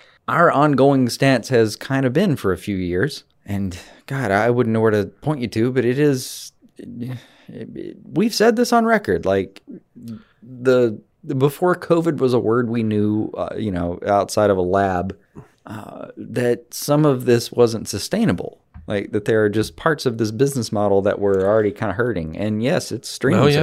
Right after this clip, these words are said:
Speaker 1: services. It's for sure streaming services that have done, uh, that are the major disruptor in the industry.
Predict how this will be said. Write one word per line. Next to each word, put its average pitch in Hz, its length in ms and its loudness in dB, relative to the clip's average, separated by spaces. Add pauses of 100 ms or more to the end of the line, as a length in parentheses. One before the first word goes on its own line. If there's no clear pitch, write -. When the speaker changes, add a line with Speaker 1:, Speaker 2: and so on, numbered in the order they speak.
Speaker 1:
services. 92 240 -8 (220)
It's 110 240 -4
for 120 180 -4
sure - 300 -6
streaming 165 400 -4
services 95 460 -2
that 110 140 0
have 110 140 0
done, 120 300 0
uh, 113 100 0
that 113 220 2
are - 20 2
the 110 140 0
major 113 280 2
disruptor 107 600 -2
in 98 160 0
the 107 80 -2
industry. - 440 -10